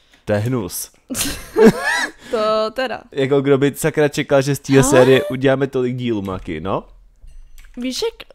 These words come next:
Speaker 2: teďka, uh, sbírám svý včely a normálně, jak jsem tam měla ty, uh, s-,
Speaker 1: Co?
Speaker 2: nějakou tu zele-, nějaký ty zelený, jak jsme
Speaker 1: No.
Speaker 2: dostali, ty plastry,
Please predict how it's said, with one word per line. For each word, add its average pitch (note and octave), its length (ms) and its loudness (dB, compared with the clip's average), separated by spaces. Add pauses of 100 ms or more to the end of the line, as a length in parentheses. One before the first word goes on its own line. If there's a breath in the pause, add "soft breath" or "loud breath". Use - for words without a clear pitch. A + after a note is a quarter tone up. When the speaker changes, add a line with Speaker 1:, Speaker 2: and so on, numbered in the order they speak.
(160)
Speaker 2:
teďka, C4+ 480 -6
uh, A#3 360 -8
sbírám B3+ 420 -4
svý C4 240 -12
včely B3 380 -6
a - 60 -14
normálně, A#3+ 440 -8
jak A#3+ 100 -14
jsem A#3+ 160 -12
tam B3+ 180 -8
měla A#3 320 -8
ty, A#3+ 600 -10 (160)
uh, A3 60 -12 (180)
s-, - 640 -20 (880)
Speaker 1:
Co? C4 60 -14
Speaker 2:
nějakou A#3 480 -6
tu A#3+ 180 -14
zele-, A#3 380 -6 (100)
nějaký A#3+ 360 -12
ty C#4 200 -10
zelený, D4 420 -6
jak A#3 120 -8
jsme F3+ 140 -4
Speaker 1:
No. A#3 80 0
Speaker 2:
dostali, A3 540 -4
ty B3 120 -14
plastry, A#3+ 600 -8